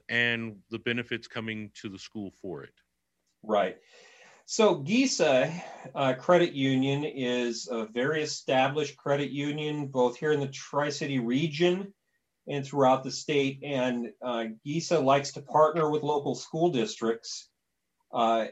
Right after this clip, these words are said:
Speaker 2: as a way to, um, get its brand, the gisa brand in front of people, but at the same time, uh, support schools financially. So, uh, with the approval, uh,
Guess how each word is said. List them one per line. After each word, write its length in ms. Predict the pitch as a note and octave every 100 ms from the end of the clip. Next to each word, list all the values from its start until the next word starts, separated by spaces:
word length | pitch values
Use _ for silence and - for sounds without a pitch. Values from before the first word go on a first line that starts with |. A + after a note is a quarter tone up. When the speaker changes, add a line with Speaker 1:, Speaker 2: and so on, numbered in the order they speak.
| -
Speaker 2:
as 320 | B2+ C3+ C#3
a 80 | C3
way 580 | A#2 B2 C#3+ C#3+ D3 C#3 -
to, 540 | C#3 C3+ C3 B2+ A#2+ _ _ _ _ _ _ -
um, 560 | A#2+ A2+ A2 G#2+ G#2+ - - A2+
get 220 | B2 C#3
its 180 | E3 -
brand, 760 | A2+ A#2+ A#2+ A#2+ C#3+ D#3+ C#3+
the 140 | C3 A2+
gisa 340 | C3 C#3 D3
brand 420 | A2+ A#2+ B2+ C#3
in 140 | C#3 C3
front 280 | - D3 C#3
of 100 | C#3
people, 580 | B2 A2+ B2 B2+ C#3 C3+
but 140 | C3+
at 120 | C3+
the 80 | C3
same 340 | - D3 D3+
time, 520 | D3+ C#3 C3 C3 B2+ A#2+ _ _ _ _ _ -
uh, 200 | A2+ A#2
support 460 | - C#3 D#3+ D#3
schools 480 | - - D3 D3 C#3
financially. 760 | C3+ B2+ B2+ C3+ - G2+ E2+ F2
So, 580 | - - C3+ A#2+ A2+ - _ _ _ _ _ _
uh, 340 | A#2+ A2+ A2+ A2
with 440 | A2+ C#3 E3+ -
the 280 | C#3+ C#3 C3+
approval, 800 | C3 C3+ E3 E3 D3+ C#3+ C3+ C3+ - _ -
uh, 440 | A#2+ A2+ A2+ G#2+